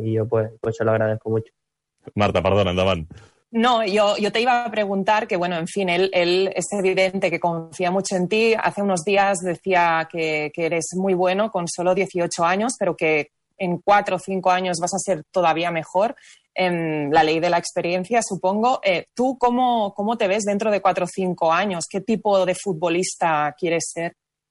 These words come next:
Speaker 1: Yo, sinceramente, no me veo dentro de, de cuatro años. Prefiero ir, ir paso a paso y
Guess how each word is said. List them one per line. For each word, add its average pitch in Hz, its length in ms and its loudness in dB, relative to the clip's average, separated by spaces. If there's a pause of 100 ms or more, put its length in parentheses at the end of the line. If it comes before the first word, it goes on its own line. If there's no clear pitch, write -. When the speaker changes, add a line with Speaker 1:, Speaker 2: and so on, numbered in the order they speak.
(400)
Speaker 1:
Yo, 135 220 4
sinceramente, 123 920 2
no 113 160 0
me 117 140 2
veo 117 280 4
dentro 110 380 -2
de, 107 320 -2
de 117 260 0
cuatro 117 340 2
años. 120 280 2
Prefiero 113 440 0
ir, 110 280 0 (480)
ir 117 200 2
paso 117 260 2
a 107 80 2
paso 113 340 2
y 110 60 4